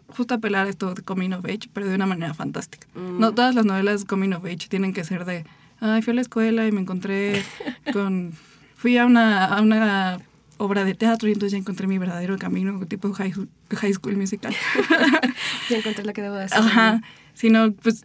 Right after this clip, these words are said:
Speaker 1: lo, lo trata con elementos fantásticos. Bueno, al menos esa es
Speaker 2: Claro.
Speaker 1: la lectura que yo le di.
Speaker 2: No, no, y es un gran simbolismo, porque ahora que me pongo a pensarlo, este intercambio de, que le ofrece la mamá con botones
Speaker 1: Ujú.
Speaker 2: para poder quedarse en el mundo, de sacarse los ojos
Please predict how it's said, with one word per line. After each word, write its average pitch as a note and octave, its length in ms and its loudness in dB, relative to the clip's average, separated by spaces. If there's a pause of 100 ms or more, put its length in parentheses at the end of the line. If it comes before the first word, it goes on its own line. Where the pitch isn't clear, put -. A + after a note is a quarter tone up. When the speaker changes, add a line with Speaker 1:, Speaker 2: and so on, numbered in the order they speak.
Speaker 1:
lo, G#3+ 220 2
lo A3 220 2
trata A#3 240 2
con B3 120 4
elementos G3 400 0
fantásticos. G3 680 -4
Bueno, A#3 240 0
al G#3 100 4
menos D4+ 240 2
esa C4+ 60 2
es A#3+ 140 4
Speaker 2:
Claro. G3+ 100 -4
Speaker 1:
la E3+ 80 -6
lectura F3+ 260 -8
que F3+ 100 -6
yo E3+ 100 -6
le F#2+ 140 -6
di. F#3 160 -6 (120)
Speaker 2:
No, D#4+ 160 -6
no, F4+ 180 -2
y C#4 80 -2
es D4 100 -2
un F#4 80 -4
gran F#4 160 -4
simbolismo, B3 460 -2
porque A3+ 240 -6
ahora C#4 160 0
que - 80 -12
me B3 120 -2
pongo G#3+ 200 -4
a G#3 60 -6
pensarlo, G3 540 -6 (520)
este B3 320 0 (500)
intercambio A3 720 0
de, G3 500 0 (100)
que G#3+ 80 -6
le G3 120 -6 (120)
ofrece G3 340 -10
la F#3+ 340 -2 (420)
mamá F#3 280 -2
con G3+ 140 -6
botones F#3 480 -6
Speaker 1:
Ujú. G3+ 100 0
Speaker 2:
para G3+ 160 2
poder F#3 220 -6
quedarse G3 260 -6
en G3+ 60 -4
el F#3 80 -8
mundo, F#3 200 -6
de F3+ 80 -6
sacarse F#3 340 -10
los F#3+ 200 -10
ojos F#3 320 -12